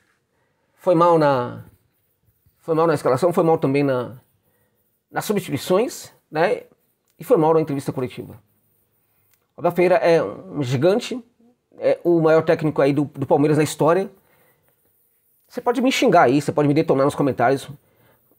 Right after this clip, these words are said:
mas você precisa se lembrar de quantas vezes eu defendi o Abel Ferreira. É, fora a comunidade alviverde, fora os torcedores do Palmeiras, você pode ter certeza, não tem ninguém nesse país que defendeu mais o Abel do que eu, tá?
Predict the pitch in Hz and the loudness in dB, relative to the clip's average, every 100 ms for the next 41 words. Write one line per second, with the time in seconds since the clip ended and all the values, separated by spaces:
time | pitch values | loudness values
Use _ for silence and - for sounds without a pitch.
0 | _ _ 135 147 165 175 170 - _ - | _ _ -4 -2 0 0 0 -6 _ -6
1 | 180 190 196 196 147 123 143 - _ _ | -2 0 2 2 2 2 -2 -10 _ _
2 | _ _ _ _ _ - - 269 277 127 | _ _ _ _ _ -8 -2 0 2 2
3 | 170 175 - 160 123 131 131 127 139 131 | 0 0 0 -2 -2 -4 -2 -2 -2 -4
4 | 110 101 - _ - - - - 160 - | -6 -10 -18 _ -20 -20 -8 -2 -2 -2
5 | - 226 233 165 170 170 160 151 208 - | 0 4 4 4 2 2 2 2 2 0
6 | 190 208 156 147 123 - 139 _ _ _ | 0 0 0 -2 -4 -10 -18 _ _ _
7 | _ - 240 233 202 220 175 190 165 156 | _ 0 2 2 2 0 0 0 2 0
8 | 165 165 - 175 - - 247 - 247 139 | 0 -2 -4 -2 -2 0 0 -2 -2 -2
9 | 135 127 156 175 269 247 196 185 - 143 | -2 -4 -2 2 2 4 2 0 -2 -4
10 | 127 - 147 156 147 143 156 151 117 123 | -4 -6 -6 -2 0 2 2 0 0 -4
11 | 120 - - - _ _ _ _ _ _ | -6 -14 -18 -20 _ _ _ _ _ _
12 | _ _ - 147 175 | _ _ -2 0 -2